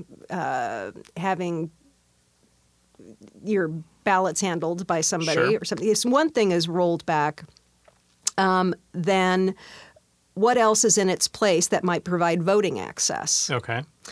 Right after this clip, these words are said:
Speaker 1: Um, and that you can't challenge the challenge practice in isolation. And his fifth guidepost is to take into account the state's interests. Um, and why are they adopting the challenged practice? And Alito really specifically emphasized the need to prevent fraud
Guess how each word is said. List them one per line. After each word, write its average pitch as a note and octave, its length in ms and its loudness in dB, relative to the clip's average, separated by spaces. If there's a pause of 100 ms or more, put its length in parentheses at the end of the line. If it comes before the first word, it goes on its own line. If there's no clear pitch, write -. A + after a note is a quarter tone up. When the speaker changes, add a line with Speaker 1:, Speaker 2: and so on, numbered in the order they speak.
(400)
Speaker 1:
Um, F#3 440 2
and F#3+ 120 2
that F#3 100 2
you G3 120 -2
can't A3+ 340 0
challenge F#3+ 460 0
the F3+ 80 -4
challenge F3 480 -2
practice E3+ 460 -2
in D#3+ 100 -6
isolation. - 800 -6 (360)
And A3 160 4
his G#3+ 200 2
fifth D#4 240 -2
guidepost F#3 520 0
is F#3 180 2
to G3 100 -2
take F#3+ 260 -2
into F#3 260 -2
account E3+ 360 -2
the D#3+ 60 -2
state's - 500 -2
interests. - 680 -2 (480)
Um, F#3+ 380 2 (140)
and G3 260 2
why G#3+ 240 2
are D#4 140 2
they C4+ 160 2
adopting G#3+ 580 0
the C#3+ 80 -4
challenged D#3 580 -6
practice? - 600 -4
And F#3 320 -2
Alito G3+ 440 2
really A#3 380 0
specifically G3+ 840 0
emphasized E3+ 840 -2
the F#3+ 80 -2
need F3+ 320 2
to - 80 -10
prevent F3+ 400 -4
fraud C#3 480 -2